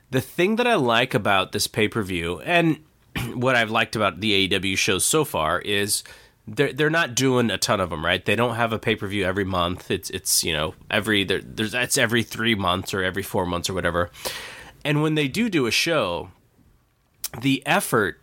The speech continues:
is so high. Like, these guys are breaking themselves to give fans what they believe to be their, their, uh, value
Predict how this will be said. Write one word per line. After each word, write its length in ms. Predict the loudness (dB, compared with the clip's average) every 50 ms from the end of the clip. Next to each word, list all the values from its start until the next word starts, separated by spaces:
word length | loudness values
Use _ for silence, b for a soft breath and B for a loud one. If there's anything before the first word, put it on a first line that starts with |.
| -12 -4 0
is 480 | 2 2 4 2 2 0 -2 -4 -4 -2
so 580 | -2 0 2 2 2 2 4 4 4 4 2
high. 480 | 0 0 0 2 2 4 2 2 0 -2 0
Like, 260 | 0 0 0 0 -2
these 280 | 0 0 0 0 0 0
guys 680 | 2 2 4 4 4 4 2 2 2 0 -2 -4 -6 B B B B B B B B B B _
are 220 | 0 2 2 2 0 -2 -6 -12 -18 -20 _ -4
breaking 520 | 0 2 2 2 2 4 4 4 4 4
themselves 840 | 4 2 4 2 2 2 4 2 2 0 -2 -6 -6 -6 -6 -6 -4
to 160 | -2 -2 0
give 280 | 2 2 2 2 2 0
fans 800 | 0 2 2 4 4 4 4 2 2 -2 -4 -4 -4 -4 -6 -8 _ -6
what 200 | -4 -4 0 2
they 120 | 2 0
believe 460 | 2 0 0 0 0 0 0 0 -2 -2
to 100 | -2 0
be 160 | 0 0 2
their, 380 | 2 2 2 2 2 0 -2 B B B B B B B B B _
their, 280 | 0 2 2 2 0 0
uh, 260 | -2 -2 -2 -2 -2
value 540 | 0 2 2 4 4 2 0 0 -4 -8